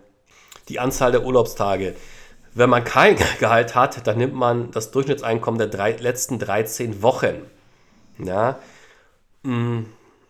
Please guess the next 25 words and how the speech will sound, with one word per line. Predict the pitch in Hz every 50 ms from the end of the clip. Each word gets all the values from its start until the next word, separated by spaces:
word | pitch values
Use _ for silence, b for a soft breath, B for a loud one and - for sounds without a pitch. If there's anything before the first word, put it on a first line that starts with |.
| b b _ _ _ _ _ _ _ _ - - - 110
Was | 104 120 135 143 -
jetzt | 147 135 - - -
wichtig | 120 156 - - 196 175
dabei | - 151 139 135 127 120 127
ist, | 139 160 156 - - -
äh, | - 143 123 123 123 123 123 113 110 113 113
wenn | 104 104 135 151
man | 147 135 131 127 127 131 131 127 127 - - _ _ _ _ _ _ _ _ _ _ _ _ -
bei | 120 110 120
der | 123 123
Agentur | 127 127 131 127 151 135
für | - 117
Arbeit | 107 123 165 202 202 160 131
landet, | 117 110 107 110 107 104 92 87 -
gleich | - 113 113 113 123 170 214 214
nach | 180 151 123
M | 131 143 156
N | 147
S | 143 131 -
Arbeitsverhältnisses, | 123 127 147 127 117 110 - - 110 92 92 92 92 98 107 135 131 - -
dann | - 113 113
muss | 120 139 143
man | - 139 127 113
da | 113 117 127
klären, | - - 120 104 107 110 120 143 160 160